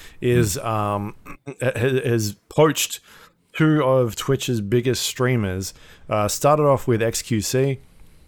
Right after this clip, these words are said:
Speaker 1: who had reportedly signed a, a deal worth a hundred million dollars for two years, um, contract, which is, is, uh, more than LeBron James
Speaker 2: Right.
Speaker 1: makes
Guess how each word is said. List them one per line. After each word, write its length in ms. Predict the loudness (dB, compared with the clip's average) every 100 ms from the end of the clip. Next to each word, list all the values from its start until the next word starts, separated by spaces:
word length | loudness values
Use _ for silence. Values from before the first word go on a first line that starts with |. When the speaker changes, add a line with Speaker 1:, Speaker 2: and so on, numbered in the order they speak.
| -20 -20 -4
Speaker 1:
who 120 | 0 2
had 220 | 2 0
reportedly 600 | -2 0 0 2 0 0
signed 460 | 0 -2 0 -2 -2
a, 340 | -2 -2 -4 -8 -16 -20 -20 -10
a 80 | -8
deal 440 | -2 0 2 2
worth 460 | 2 2 2 0 -6
a 180 | -2 -2
hundred 400 | -4 -4 0 0
million 380 | 2 0 0 2
dollars 340 | 2 2 0 -4
for 140 | -8
two 240 | -4 -2
years, 640 | 0 2 0 0 -2 -6 -10 -20 -20 -20 -20 -10
um, 580 | -4 -2 0 2 0 -2 -8 -20 -20 -20 -20 -20 -8
contract, 760 | -2 0 0 -2 -2 -6 -12 -12 -4
which 200 | -2 0
is, 340 | 0 0 -4
is, 340 | -2 -2 0 0
uh, 360 | 0 0 -2 -6
more 640 | -10 -8 -2 2 2 2
than 260 | 2 0 0
LeBron 400 | -2 0 0 0
James 600 | -2 -2 -4 -4 -6 -10 -18 -20 _ -10
Speaker 2:
Right. 180 | -6 -4
Speaker 1:
makes 320 | -4 -8 -8